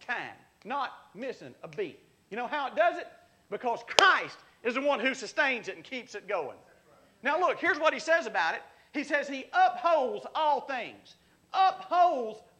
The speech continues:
all things. Whether that's way out there in the universe, on the far reaches of our, of our galaxy, or whether it's something right here in my own life. You know who the holder together of it is?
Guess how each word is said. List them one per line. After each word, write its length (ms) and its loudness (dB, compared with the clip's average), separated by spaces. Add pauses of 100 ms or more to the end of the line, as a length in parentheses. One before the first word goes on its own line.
all 580 2
things. 380 -4 (200)
Whether 300 4
that's 260 -4 (180)
way 340 0
out 260 2
there 240 0
in 100 -2
the 60 -8
universe, 680 -2
on 100 -8
the 80 -8
far 400 0
reaches 380 -8
of 100 -4
our, 300 -4 (360)
of 140 0
our 340 8 (800)
galaxy, 840 2 (300)
or 100 4
whether 280 6
it's 80 -6
something 340 2
right 220 4
here 220 0
in 80 -2
my 260 2
own 200 0
life. 440 -4 (280)
You 80 -4
know 160 6
who 140 2
the 80 0
holder 400 4
together 560 6
of 160 6
it 80 0
is? 300 0